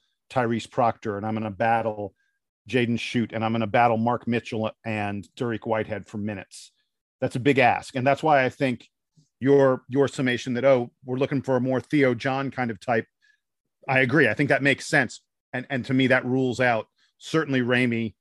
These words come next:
and Mosley. I don't know about Grandison. Grandison, you know, I don't know what the kid's ambitions are and the such, but it doesn't feel like that might necessarily rule out Grandison in the same way. But, but, uh, the,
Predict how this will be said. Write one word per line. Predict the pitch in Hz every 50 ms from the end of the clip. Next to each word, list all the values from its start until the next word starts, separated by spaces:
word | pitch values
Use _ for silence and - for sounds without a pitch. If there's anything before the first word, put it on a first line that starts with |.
| _ _ _ _ -
and | 127 120 117
Mosley. | 117 117 113 95 - - 82 85 - - _ _ _ _ _ _ _ _ -
I | 127
don't | 131 139
know | 135
about | 131 117 120 110
Grandison. | - 131 117 117 107 - - 120 110
Grandison, | 110 120 120 120 113 - 123 117 110 107 95 - _ _ _
you | 135 120
know, | 113 104 98 78 - _ _ _ _ _ _ _ _
I | 123 160
don't | 165 151
know | 151
what | 156 147
the | - _
kid's | - 147 123 104 143
ambitions | 131 120 113 113 123 - - 123 110 101
are | 113 101 98
and | 98 95
the | 87
such, | - - 110 92 92 - - - _ _ _ _ _ _ _ _
but | 127 117
it | 110
doesn't | 101 151 143 123 131 120
feel | - - 160 160 151
like | 147 135 120
that | - 139 131 - _ 131
might | 127 131 131 135 - -
necessarily | 120 123 113 - - - 139 120 117 113
rule | 107 117 120 117
out | 113 104 104
Grandison | - 113 113 113 101 92 - - 120
in | 110
the | 101
same | - - 117 110 104
way. | 104 113 110 101 101 - _ _ _ _ _ _ _
But, | 170 175 180 -
but, | 127 175 151 - - _ _ _ _ _ _ _
uh, | - 139 - _
the, | - 147 131 113